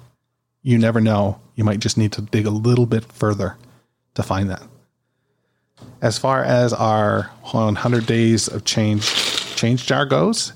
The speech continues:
it is sitting at sixteen dollars and sixteen cents, so it's up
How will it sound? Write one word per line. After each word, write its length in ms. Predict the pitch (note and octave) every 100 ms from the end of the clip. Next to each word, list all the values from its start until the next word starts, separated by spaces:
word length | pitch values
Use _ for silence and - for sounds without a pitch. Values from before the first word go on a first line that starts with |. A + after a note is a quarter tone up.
| -
it 480 | A#2+ - - -
is 140 | A2 G2
sitting 300 | - A2+ G#2+
at 140 | G2
sixteen 420 | - - - C3+
dollars 440 | B2 A#2 B2+ B2+ A#2
and 160 | G#2+
sixteen 560 | - A#2 - - A2 G#2+
cents, 300 | - C3 F#3+
so 140 | -
it's 120 | G#2+
up 120 | A#2+